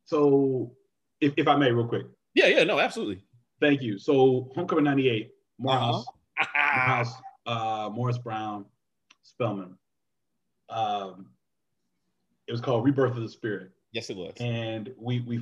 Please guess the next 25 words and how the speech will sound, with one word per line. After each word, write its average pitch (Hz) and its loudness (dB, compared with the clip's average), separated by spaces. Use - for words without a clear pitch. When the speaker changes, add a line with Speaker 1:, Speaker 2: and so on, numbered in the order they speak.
Speaker 1:
finally 131 -2
had 120 2
Homecoming 120 -2
back 110 -6
again 110 -6
with, 113 -6
with 110 -8
Spelman. 98 -10
That 123 0
year, 117 0
it 113 -8
was 104 -8
also 117 -2
Morris 110 -4
Brown's, 107 -6
uh, 92 -12
Morris 107 -10
Brown 104 -8
College's 101 -10
homecoming 101 -10
week 95 -12
as - -16
well. 107 -8
Speaker 2:
Yes. - -14
Speaker 1:
We 120 -2